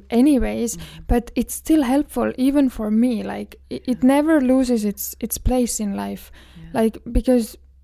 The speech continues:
Speaker 1: we just, and another aspect that I wanted to bring in
Speaker 2: Mm-hmm.
Speaker 1: is that clearly I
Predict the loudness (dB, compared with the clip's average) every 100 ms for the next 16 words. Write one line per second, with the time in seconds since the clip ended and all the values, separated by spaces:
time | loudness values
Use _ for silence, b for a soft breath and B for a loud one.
0 | -20 -20 -20 -20 -4 0 2 0 0 0
1 | 2 2 2 0 2 0 -2 -2 -4 -4
2 | -6 -6 -6 -8 -8 -8 -4 -2 -2 -2
3 | -2 -4 -10 -20 -20 -20 -20 -4 0 2
4 | 2 0 -4 -14 -20 -8 2 4 4 2
5 | 0